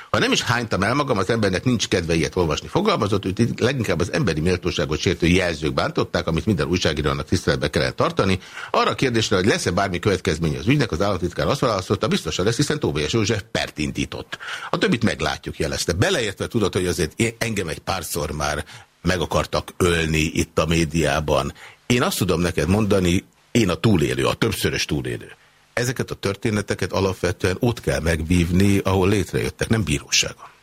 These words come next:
Tóbiás József kedden rövid Facebookos bejegyzésében közölte, hogy nyolcszáznyolcvannyolc pont hu cikke miatt megtette a jogi lépéseket, köszönetet mondott a feléjük áradó szolidaritásnak a Facebook. Ami pedig a legszebb, Gábor,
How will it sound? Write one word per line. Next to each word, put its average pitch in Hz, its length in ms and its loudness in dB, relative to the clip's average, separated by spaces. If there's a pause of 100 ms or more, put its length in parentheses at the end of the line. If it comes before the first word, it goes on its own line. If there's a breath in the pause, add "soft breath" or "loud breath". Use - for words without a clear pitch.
(1400 loud breath)
Tóbiás 175 360 2
József 170 300 0
kedden 139 280 0
rövid 127 240 -2
Facebookos 104 440 0
bejegyzésében 92 600 2
közölte, 131 340 2
hogy 82 80 2
nyolcszáznyolcvannyolc 92 840 2
pont 80 200 0
hu - 80 0
cikke 95 320 0
miatt 82 220 2
megtette 92 360 -2
a - 20 2
jogi 82 160 2
lépéseket, 87 560 0
köszönetet 90 440 0
mondott 78 280 0
a - 60 0
feléjük 78 360 -2
áradó 67 340 -2
szolidaritásnak 78 1120 2
a - 100 -6
Facebook. - 300 -8 (400 loud breath)
Ami 156 200 4
pedig 123 220 0
a 120 60 -2
legszebb, 113 380 -6
Gábor, 85 420 -2